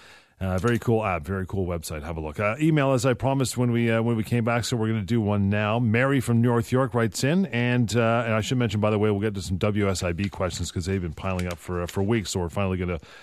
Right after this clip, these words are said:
uh, cross that topic. Mary says, "I was in a car accident last year, and since then my brother has had to take time off work every so often to help, uh, with my household chores and my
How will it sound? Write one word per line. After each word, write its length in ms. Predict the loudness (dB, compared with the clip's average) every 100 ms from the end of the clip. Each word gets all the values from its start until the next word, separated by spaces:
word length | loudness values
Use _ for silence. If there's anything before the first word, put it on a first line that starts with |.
| -20 -20 -20 -4
uh, 240 | 2 4 2
cross 280 | 4 2 4
that 220 | 4 4
topic. 320 | 4 4 4
Mary 180 | 4 4
says, 200 | 4 4
"I 80 | 4
was 180 | 4 4
in 60 |
a 60 | 2
car 240 | 2 2 4
accident 320 | 2 0 0
last 340 | 2 0 0
year, 200 | 0 2
and 180 | 2 0
since 300 | 0 0 2
then 160 | 0 2
my 100 | 2
brother 300 | 2 2 2
has 140 | 0
had 160 | 0 -2
to 80 |
take 260 | -2 -2 -4
time 260 | -2 0 2
off 180 | 0
work 300 | 0 -2 -2
every 160 | -4 -6
so 140 | -4
often 240 | -2 -2 -4
to 40 |
help, 220 | -4 -6
uh, 240 | -6 -6 -6
with 120 | -6
my 100 | -8
household 380 | -2 -2 -2 -8
chores 480 | -4 -2 0 0 0
and 100 | -2
my 160 | -4